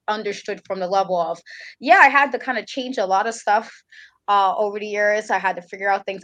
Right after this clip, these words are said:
I could do comfortably and still be able to be happy doing those things. And so, you know, having her,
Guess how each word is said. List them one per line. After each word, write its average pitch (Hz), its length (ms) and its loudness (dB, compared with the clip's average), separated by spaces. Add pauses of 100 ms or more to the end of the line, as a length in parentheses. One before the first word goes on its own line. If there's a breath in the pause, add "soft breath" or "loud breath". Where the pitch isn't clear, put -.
I 180 140 0
could 202 300 -10
do 208 180 -14
comfortably 226 1040 -6
and 196 240 -4
still 196 340 -8
be 190 200 -14
able 190 180 -10
to - 120 -20
be 170 100 -14
happy 220 520 -2
doing 214 220 -6
those 196 300 -4
things. 196 280 -8
And 185 160 -14
so, 180 380 0 (420 loud breath)
you 226 100 -4
know, 202 200 2
having 220 440 2
her, 214 540 4